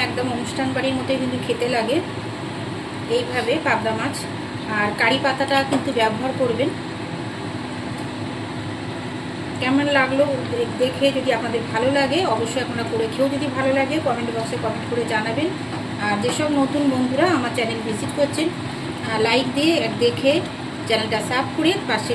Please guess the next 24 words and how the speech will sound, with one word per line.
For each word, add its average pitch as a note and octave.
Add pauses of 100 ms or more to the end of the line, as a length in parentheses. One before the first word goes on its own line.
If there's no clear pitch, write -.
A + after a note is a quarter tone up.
যে, A3+
আহ, G#3 (220)
বেল B3+
আইকনটা C#4
আছে, - (160)
অবশ্যই A#3+
সেটাকে A#3+
প্রেস A3
করে F#3+
দেবেন। D#3+ (120)
তাহলে G#3+ (100)
যখনই C4+
কোনো D4+ (100)
নতুন A#3
নতুন C#4
ভিডিও A3+
আমি A3 (100)
দেবো, G3+ (100)
তার G#3
নোটিফিকেশন B3 (100)
আপনার G3
কাছে G3
পৌঁছে F#3+
যাবে। E3